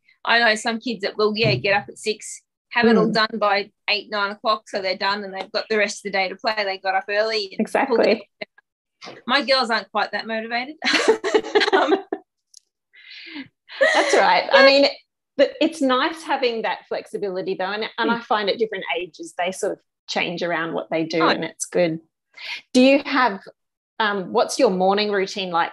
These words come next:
Speaker 2: before school? Do you get them to do chores and things, or how
Speaker 1: They
Speaker 2: do you
Speaker 1: do the
Speaker 2: work in your
Speaker 1: morning job.
Speaker 2: family?
Speaker 1: So we tend to do, so we're, um, probably a little bit too screen heavy a family. I'm,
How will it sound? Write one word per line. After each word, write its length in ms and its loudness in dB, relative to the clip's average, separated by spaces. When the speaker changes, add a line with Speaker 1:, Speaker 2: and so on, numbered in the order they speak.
Speaker 2:
before 500 0
school? 420 -6
Do 120 -10
you 180 2
get 200 -2
them 140 -4
to 100 -4
do 120 2
chores 560 0
and 180 -12
things, 560 -6
or 180 -2
how 220 -6
Speaker 1:
They 60 0
Speaker 2:
do 80 -2
you 120 -4
Speaker 1:
do 80 -10
the 60 -4
Speaker 2:
work 120 0
in 60 -4
your 100 -4
Speaker 1:
morning 140 -4
job. 220 2
Speaker 2:
family? 180 -10
Speaker 1:
So 120 4
we 160 -2
tend 320 -2
to 140 -10
do, 580 0
so 320 0
we're, 340 -6
um, 260 -6
probably 220 -8
a 40 -4
little 140 -6
bit 120 -6
too 160 -8
screen 420 -2
heavy 220 -2
a 60 -4
family. 380 -4
I'm, 220 -4